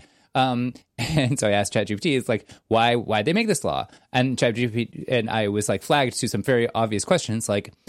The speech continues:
what if the person who enters your home is a paramedic? What if they're a land surveyor? What if they're a mail carrier? What if they're a child?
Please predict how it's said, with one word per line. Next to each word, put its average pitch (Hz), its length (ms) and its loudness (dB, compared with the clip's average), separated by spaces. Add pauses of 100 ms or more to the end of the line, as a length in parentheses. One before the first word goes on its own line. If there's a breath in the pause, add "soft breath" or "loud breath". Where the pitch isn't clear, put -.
(380 loud breath)
what 139 220 2
if 139 160 0
the 123 100 0
person 113 360 -2
who 104 120 -4
enters 101 260 -4
your 120 100 -4
home 92 180 -4
is 95 120 -4
a - 20 -6
paramedic? 104 600 -4 (400 loud breath)
What 151 160 0
if 143 80 -6
they're 92 140 -2
a 104 40 0
land 131 300 0
surveyor? - 560 -4
What 139 120 2
if 160 120 -4
they're 175 140 0
a 156 40 0
mail 147 300 0
carrier? 90 500 -4
What 139 140 2
if 156 100 -4
they're 87 160 -2
a 104 60 -4
child? - 500 -2